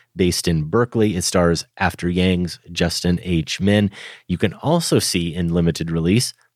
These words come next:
The Unknown Country, well received coming out of South by Southwest. It's the feature debut from director Marissa Maltz, and it stars Lily Gladstone as a grieving woman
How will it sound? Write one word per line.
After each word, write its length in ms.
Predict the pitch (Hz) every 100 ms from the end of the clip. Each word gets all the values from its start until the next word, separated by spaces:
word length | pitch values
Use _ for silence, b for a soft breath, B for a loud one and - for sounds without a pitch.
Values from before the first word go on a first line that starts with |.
| -
The 140 | 98
Unknown 300 | 104 107 156
Country, 440 | - 185 - 78 - B B B
well 180 | 95 101
received 480 | 104 95 117 107 104
coming 240 | 110 104
out 100 | 101 98
of 220 | 92 - _
South 280 | - 98 87
by 140 | 98
Southwest. 640 | 87 - 82 98 117 113 -
It's 140 | 151 -
the 100 | 165
feature 340 | 98 - 190
debut 500 | 175 90 85 92 95
from 180 | - 85
director 400 | 87 87 - 87
Marissa 460 | 82 82 87 - 78
Maltz, 460 | 90 107 101 - B B B
and 80 | 78
it 60 | 80
stars 440 | - 82 82 78 -
Lily 340 | 90 87 85 80
Gladstone 800 | 90 87 90 - 92 85 85 82
as 180 | 82
a 80 | 76
grieving 420 | 78 82 90 95 85
woman 340 | 87 87 85